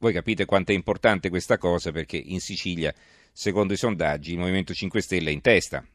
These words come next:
Se adesso gli tolgono anche il candidato, insomma, va bene che si dovrebbe risolvere lunedì, ma è sicuramente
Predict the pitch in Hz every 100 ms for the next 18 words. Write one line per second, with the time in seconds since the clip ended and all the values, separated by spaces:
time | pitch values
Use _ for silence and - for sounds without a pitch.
0 | _ _ _ _ _ _ _ _ - -
1 | - 82 92 - 87 101 92 87 90 90
2 | 82 101 110 92 71 71 78 - 82 71
3 | 71 71 87 76 73 80 80 80 82 82
4 | 85 78 80 78 101 80 73 76 76 -
5 | 76 - _ _ _ _ _ - 110 101
6 | 98 95 87 80 80